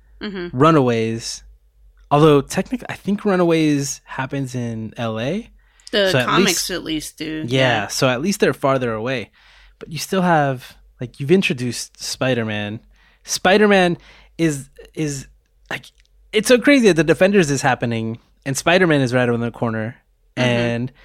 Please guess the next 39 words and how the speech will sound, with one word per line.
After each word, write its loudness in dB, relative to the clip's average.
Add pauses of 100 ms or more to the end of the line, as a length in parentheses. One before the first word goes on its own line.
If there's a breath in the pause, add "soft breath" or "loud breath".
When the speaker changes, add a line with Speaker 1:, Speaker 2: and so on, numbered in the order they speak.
(140)
Speaker 2:
they 6
moved 6
all 6
the 0
Avengers 2
out 2
of -4
there, -2
but -6
Spider-Man 0
and 0
the -8
Defenders -4
are -6
still -10
there. -12 (2250 loud breath)
<sighs> -18 (1080 loud breath)
I -6
don't -6
know. -8 (160)
I -8
don't -4
know -4
how -6
they're -4
gonna -8
do -12
this. -16
Anyway, 2
but, -4 (120)
but -4
getting 2
back 0
to -8
Supergirl, -8
right? -6 (100)
Speaker 1:
<laughs> -4
Speaker 2:
Uh, -10 (300 loud breath)
they, -4